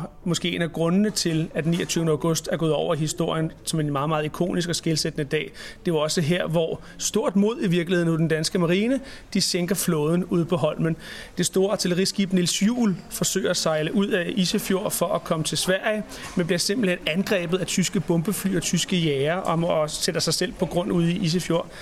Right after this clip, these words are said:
Øh, mange steder på mange danske kaserner skyder de danske soldater igen. I virkeligheden, og det var måske også lidt, øh, noget, jeg, altså, i hvert fald en,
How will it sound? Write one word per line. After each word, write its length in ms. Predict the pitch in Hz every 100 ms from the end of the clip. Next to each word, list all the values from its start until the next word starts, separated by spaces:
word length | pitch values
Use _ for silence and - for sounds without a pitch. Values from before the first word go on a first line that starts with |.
| - - - -
Øh, 440 | 170 165 160 156
mange 300 | 165 151 190
steder 320 | - 185 165
på 100 | 175
mange 240 | 180 156 170
danske 320 | 175 160 -
kaserner 500 | 175 165 151 135 165 170
skyder 160 | 180 160
de 80 | 156
danske 340 | 156 139 -
soldater 460 | - 160 151 151 156
igen. 360 | 151 147 147 - - - - -
I 80 | 185
virkeligheden, 800 | 160 208 214 226 170 147 127 123 - - - - - - -
og 100 | -
det 100 | 190
var 60 | 202
måske 300 | 202 - 208
også 180 | 196 208
lidt, 220 | 208 -
øh, 640 | 196 175 170 160 156 151 170
noget, 500 | - 170 165 170 202
jeg, 140 | 208 190 - -
altså, 200 | - -
i 20 | 180
hvert 140 | 190
fald 160 | 208
en, 100 | 202